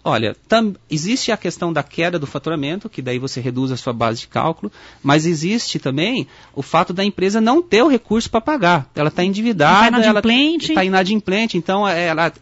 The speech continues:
Speaker 1: gerou-se o imposto, mas não recolheu. E pro
Speaker 2: Aí a
Speaker 1: governo,
Speaker 2: arrecadação cai.
Speaker 1: o, o governo, ele usa um, um sistema na contabilidade, é por regime de caixa, é por recebimento. É diferente das empresas que a gente usa a competência, né? Faturei,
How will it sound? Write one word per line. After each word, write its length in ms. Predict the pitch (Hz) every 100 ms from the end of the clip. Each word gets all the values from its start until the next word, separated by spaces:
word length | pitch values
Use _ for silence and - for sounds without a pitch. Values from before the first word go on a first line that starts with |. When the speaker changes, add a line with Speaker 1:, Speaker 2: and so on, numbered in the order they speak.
| 90
Speaker 1:
gerou-se 600 | 143 175 185 240 311 -
o 40 | 254
imposto, 500 | 214 196 247 269 233
mas 140 | 208
não 100 | 233
recolheu. 580 | 269 294 381 277 220 147
E 60 |
pro 200 | 160 214
Speaker 2:
Aí 40 | 262
a 40 |
Speaker 1:
governo, 520 | 208 147 139 202 226
Speaker 2:
arrecadação 400 | 151 220 214 240
cai. 160 | 233 254
Speaker 1:
o, 340 | 160 143 156 147
o 20 |
governo, 400 | 156 156 185 202
ele 100 | 202
usa 240 | 196 196
um, 880 | 202 185 160 165 165 156 147 143 139
um 40 | 127
sistema 500 | 147 - 190 196 139
na 100 | 123
contabilidade, 720 | 139 131 127 156 185 170 139
é 60 |
por 160 | - 147
regime 260 | 147 170
de 100 | 180
caixa, 480 | 220 - 208 143 -
é 120 | 113
por 200 | - 151 147 -
recebimento. 840 | - 233 247 233 226 165 113 110
É 40 | 135
diferente 360 | - 160 170
das 180 | 180 190
empresas 400 | 190 175 160 180
que 80 | -
a 40 |
gente 200 | 180 185
usa 160 | 175 185
a 20 |
competência, 560 | - 196 214 - 127 -
né? 180 | 143 151 -
Faturei, 680 | 185 - 190 170 185 254